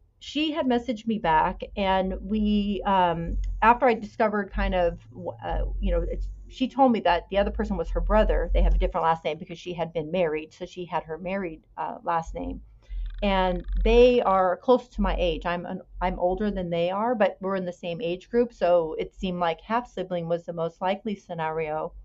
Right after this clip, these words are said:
And since I wasn't matched with my, uh, birth certificate father, it seemed pretty likely that that was the case. So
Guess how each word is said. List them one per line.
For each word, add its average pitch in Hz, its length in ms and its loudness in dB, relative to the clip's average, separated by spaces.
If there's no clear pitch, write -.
And 190 180 0
since 196 200 -2
I 202 80 6
wasn't 190 320 0
matched 180 280 0
with 175 160 -6
my, 165 440 0
uh, 165 160 -2
birth 269 180 -2
certificate 185 500 -4
father, 165 360 0
it - 120 -10
seemed 170 280 -6
pretty 151 260 -8
likely 214 560 -2
that 175 160 -4
that 175 200 0
was - 200 -14
the - 80 -14
case. - 420 -8
So 165 240 -2